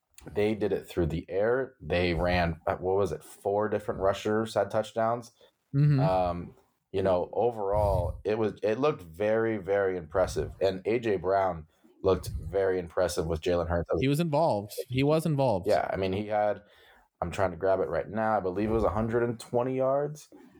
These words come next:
Speaker 1: through the air. So that
Speaker 2: Mm-hmm.
Speaker 1: was, no, I'm sorry, a hundred and fifty-five yards with ten catches. So that is someone that, you know, if they can get that type of,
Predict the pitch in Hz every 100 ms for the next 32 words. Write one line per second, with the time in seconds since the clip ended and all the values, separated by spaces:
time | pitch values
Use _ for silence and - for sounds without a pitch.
0 | - - 117 120 117 127 135 - 101 95
1 | 90 - - - - - 131 135 113 107
2 | 101 92 82 - - _ _ _ _ _
3 | 104 110 85 98 110 110 117 95 85 95
4 | 127 131 104 - 113 110 107 101 101 95
5 | 92 92 90 82 - 92 92 85 78 90
6 | 80 - _ _ _ - 101 98 95 92
7 | - - - 104 123 123 - 107 101 95
8 | 92 85 82 87 85 - - - - 92
9 | 90 80 78 87 82 - - 80 101 110
10 | 127 117 107 87 95 - 92 101 95 87
11 | 76 -